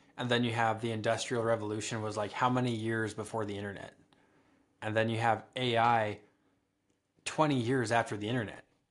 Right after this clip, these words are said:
Internet was crazy. Now you have A I. It's like,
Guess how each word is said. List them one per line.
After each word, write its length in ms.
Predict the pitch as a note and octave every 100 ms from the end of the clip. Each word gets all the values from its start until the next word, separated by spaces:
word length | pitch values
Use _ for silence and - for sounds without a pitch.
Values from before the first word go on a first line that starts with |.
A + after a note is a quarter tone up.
| _ _ _
Internet 320 | C#3 C#3 A#2
was 120 | G#2
crazy. 520 | - B2+ C3 A2+ C2+ -
Now 100 | A#2
you 120 | A#2+ A#2+
have 200 | A2+ A#2+
A 180 | A#2 G#2+
I. 320 | A2 F2+ - _ _ _
It's 100 | -
like, 260 | G#2 G2